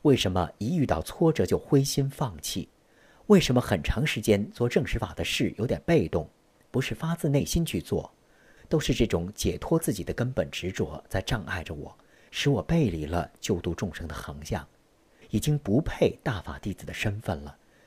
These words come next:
就这么严重，这是最危险的。为什么不敢看师父的法相？为什么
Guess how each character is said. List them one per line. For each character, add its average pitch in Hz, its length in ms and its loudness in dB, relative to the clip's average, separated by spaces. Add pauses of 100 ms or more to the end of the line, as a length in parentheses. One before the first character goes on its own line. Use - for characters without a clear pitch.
(240)
就 151 220 8
这 117 120 4
么 87 120 -2
严 76 260 -6
重， 78 200 -4 (600)
这 - 120 2
是 92 340 -2
最 127 340 0
危 85 180 0
险 - 320 0
的。 - 100 -14 (1500)
为 165 180 2
什 - 220 0
么 80 260 -2 (140)
不 104 100 2
敢 82 180 -6
看 - 200 -4
师 - 180 -4
父 104 100 -6
的 - 80 -6
法 80 220 -10
相？ - 260 -4 (680)
为 185 160 6
什 - 220 0
么 87 240 0